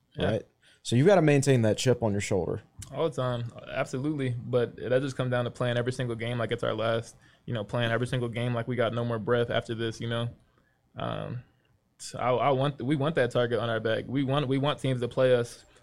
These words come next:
Speaker 1: We want teams to respect us. You know, and that was the problem before. Teams didn't respect us. Virginia Tech was not a well-respected, you know, maybe on football end, on the football end, I think fo-, fo-, like, Virginia Tech football has always been well-respected.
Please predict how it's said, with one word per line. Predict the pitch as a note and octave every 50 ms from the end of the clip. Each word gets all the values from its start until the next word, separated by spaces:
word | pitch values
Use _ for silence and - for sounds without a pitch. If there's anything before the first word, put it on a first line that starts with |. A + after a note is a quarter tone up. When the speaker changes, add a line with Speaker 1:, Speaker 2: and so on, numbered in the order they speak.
| _
Speaker 1:
We | - C#3+
want | D3 D#3+ D#3+ C#3+
teams | - D#3+ D3+ C#3+
to | C3+ C3
respect | B2+ B2 - - C#3 D3+ D3+ -
us. | C3 A#2 G#2+ A2+ - - -
You | - B2+
know, | B2+ B2+ B2+ B2+ B2 - - - _ _ -
and | B2 A#2+ C3
that | C#3 D3
was | D3
the | C3 C3
problem | B2+ D3 C3+ C3+ C3+ C3
before. | B2+ B2+ A#2+ - C3+ D3 D3 C3+
Teams | - - C3+ C3 A#2+
didn't | A2+ C3+ C3 B2+ B2
respect | A#2 A#2 A2+ - C3 B2+ B2+ -
us. | A#2 A2 A2+
Virginia | A2 B2 A#2 A#2 B2 A#2+ A#2+
Tech | - C3 B2 B2
was | A#2+ A2+
not | A2 B2 A#2
a | A2+
well-respected, | A2 G#2+ A2+ A#2+ A#2+ A#2+ A#2+ A#2 B2 B2 - - _ - _ - _ _ - B2 B2 A#2 - - - B2+ A#2+ - - B2+ A#2 A2+ G#2+ G#2+ - _ - D3
you | B2+ B2
know, | A#2+ A#2 A2+ A2 - A#2 - _ _ _ _ _ _ _ _
maybe | - F#3 G#3 G3+
on | E3 C3
football | - G3 G#3+ F#3+ F3+ D3+ C3+
end, | C3 C3 C3 C#3+ D#3 - -
on | C3+ C3
the | B2
football | - F#3 E3+ F#3 D#3+ C#3+ C3
end, | B2+ B2+ B2+ B2 -
I | B2
think | - - C#3 B2+ A#2+ - - - - - - _ _ _
fo-, | - D#3 C#3+ B2
fo-, | B2+ C3+
like, | - C3 B2+
Virginia | B2 B2+ A#2+ D3 D3+
Tech | B2+ D3 B2+ A#2+
football | - D#3 D3 C3+ C3+
has | B2+ B2 -
always | - D3+ D#3 C#3 A#2
been | B2 A#2+
well-respected. | A2+ A2 A2 A2+ A2 - A2+ A2 - - G#2+ G2+ B2